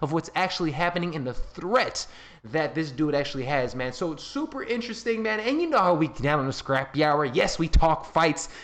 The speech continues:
Yes, we talk a little bit of everything, man. But look, man, it is a great show.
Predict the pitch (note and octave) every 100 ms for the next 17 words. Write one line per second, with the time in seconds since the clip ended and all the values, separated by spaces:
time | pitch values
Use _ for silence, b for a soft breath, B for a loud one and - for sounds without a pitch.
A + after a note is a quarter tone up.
0 | B C3 E3+ G#3 - C3+ F3 - F#3 F3
1 | D#3 E3+ D#3 D3+ D#3+ D3 D3 D#3 D3+ D#3+
2 | C#3 D3 B B - F#3+ D#3 E3 D3+ E3
3 | E3 C#3+ D3 A#2+ C3+ D#3+ D3 - D#3+ D3+
4 | C#3